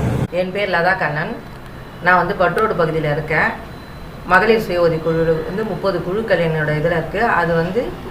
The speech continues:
டி எம் ஐ பட்ரோடு பெண்கள் கூட்டமைப்பு தலைவியாவும் இருக்கேன். இப்ப சென்னை மாவட்ட, மாவட்ட தலைவியாவும் எனக்கு பொறுப்பு கொடுத்துருக்காங்க இந்த ரெண்டு வருட காலமா. நான் வந்து மு-, பதினெட்டு வருஷமா இந்த குழுக்களை நடத்தின்னு வரேன். இந்த ஆண்டு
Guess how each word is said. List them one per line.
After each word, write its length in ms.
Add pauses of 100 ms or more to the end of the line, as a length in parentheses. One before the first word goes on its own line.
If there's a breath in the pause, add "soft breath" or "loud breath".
(120)
டி 180
எம் 200
ஐ 140 (540)
பட்ரோடு 380
பெண்கள் 420
கூட்டமைப்பு 640 (360)
தலைவியாவும் 580
இருக்கேன். 480 (360)
இப்ப 240
சென்னை 320
மாவட்ட, 500 (260)
மாவட்ட 340
தலைவியாவும் 540
எனக்கு 260
பொறுப்பு 320
கொடுத்துருக்காங்க 600 (320)
இந்த 140
ரெண்டு 240
வருட 200
காலமா. 400 (840 loud breath)
நான் 180
வந்து 180
மு-, 160
பதினெட்டு 460
வருஷமா 220
இந்த 120
குழுக்களை 400
நடத்தின்னு 420
வரேன். 260 (1160 loud breath)
இந்த 320
ஆண்டு 440